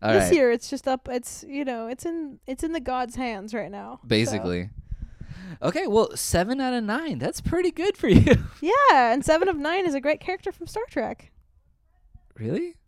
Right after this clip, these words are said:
Speaker 2: Yeah.
Speaker 1: There are, like, fraction characters? Is this, like, the Phantom Tollbooth?
Speaker 2: She was part of the Borg, and she was hella gay for Janeway.
Speaker 1: She's part of the Borg, Borg, Borg.
Speaker 2: <laughs> Borg, Borg, Borg, Borg, Borg, Borg, Borg.
Speaker 1: You put the chicky in the Captain Kirk. <laughs>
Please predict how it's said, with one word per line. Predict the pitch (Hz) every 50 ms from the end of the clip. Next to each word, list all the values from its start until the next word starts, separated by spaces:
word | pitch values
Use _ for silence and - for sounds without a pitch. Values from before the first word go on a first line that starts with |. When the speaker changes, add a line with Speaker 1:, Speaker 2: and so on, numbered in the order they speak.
| _ _ -
Speaker 2:
Yeah. | 285 294 311 - 233 _
Speaker 1:
There | - 135 139 151 151
are, | 147
like, | 139 139 135 127
fraction | - - 117 131 - - 180 185 190
characters? | - 202 196 202 220 - - 190 190 190 175
Is | 143 135
this, | 143 139 -
like, | 151 143 143 -
the | 147 131
Phantom | - 127 127 123 127 131 127
Tollbooth? | 123 117 104 113 127 139 143
Speaker 2:
She | 214 277
was | 285 -
part | - - 285 -
of | - 269
the | 294
Borg, | 240 233 202 202 226 214 202 214 - -
and | 240 226 226 -
she | - 233 220 214 208 208 208 196 -
was | - 220 226 220 -
hella | - - 180 202
gay | 214 202 180 190 196 202 214
for | - - 220
Janeway. | 214 208 196 185 90 - 180 - 233 - _
Speaker 1:
She's | 143 -
part | - - 110 110
of | 110 110 107
the | 113
Borg, | 110 117 117 110 -
Borg, | - 131 123 -
Borg. | _ 147 147 - _ _ _ _ _ _ -
Speaker 2:
<laughs> | _ _ _ _ _ _
Borg, | 277 285 269 302 311 277 - - 311 330 330 392 - _
Borg, |
Borg, | 311 285 302 302 -
Borg, | 269 269 269 -
Borg, | - 294 349 - -
Borg, | 294 339 294 311 -
Borg. | - 311 294 - - - 381 403 - - - - - - _ _ _ _ _ _ - - - - _
Speaker 1:
You | 120 117
put | 110 143 143 - _
the | 123 117
chicky | - 277 - - 381 349 349 359 339 320 339 349 - _
in | - 139 135 143 139
the | - -
Captain | - 175 185 - - 240 254
Kirk. | - - - - 240 494 - - 988
<laughs> | -